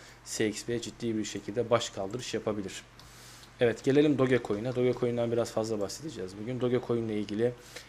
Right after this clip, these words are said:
e, baktığım verilerde Dogecoin'in gittikçe talebin arttığını görüyoruz. Zincir,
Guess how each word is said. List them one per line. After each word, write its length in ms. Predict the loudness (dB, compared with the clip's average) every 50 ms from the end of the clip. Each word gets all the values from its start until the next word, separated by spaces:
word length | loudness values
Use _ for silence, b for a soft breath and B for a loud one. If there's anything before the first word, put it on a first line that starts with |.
| B -6 -4
e, 280 | -2 0 0 4 6
baktığım 460 | 4 4 4 2 -4 -2 -2 0 2
verilerde 520 | 4 4 4 4 4 4 2 2 0 -2 -2
Dogecoin'in 520 | -2 -2 -2 -2 -4 -4 -4 -4 -4 -6
gittikçe 360 | -6 -6 -8 -10 -10 -10 -8 -4
talebin 340 | -2 0 0 0 -2 -2 -2
arttığını 420 | -2 -4 -4 -6 -8 -6 -6 -6
görüyoruz. 500 | -4 -4 -4 -2 -2 0 0 0 -2 -4 -6 -4
Zincir, 400 | -4 -2 -2 -2 -2 -4 -4